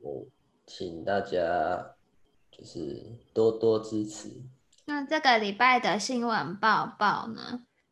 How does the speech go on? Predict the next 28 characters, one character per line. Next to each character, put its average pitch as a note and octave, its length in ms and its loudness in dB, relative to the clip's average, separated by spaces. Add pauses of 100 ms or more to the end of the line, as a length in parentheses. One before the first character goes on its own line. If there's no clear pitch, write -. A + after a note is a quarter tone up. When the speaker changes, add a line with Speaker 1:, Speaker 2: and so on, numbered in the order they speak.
(200)
Speaker 2:
是， B3 540 0 (680)
就 C#4+ 160 0
是 D#4 200 2
大 D#4 200 4
家 C#4+ 160 6
也 A3+ 140 6
知 A3+ 80 2
道 B3 100 8
台 A#3+ 220 2
湾 G3 200 6
最 A#3 180 2
近 A#3 260 0
疫 A#3+ 140 2
情 G3 220 -6
就 G3+ 100 0
是 A3+ 80 -2
开 A3 260 0
始 G3 180 -6
降 G3+ 320 2
级 E3+ 220 -2
为 D#3+ 160 0
二 G3+ 320 2 (120)
级， - 300 -10
就 C4+ 200 0
虽 E4+ 140 0
然 C#4 120 2
好 F3+ 100 0
像 B3 260 4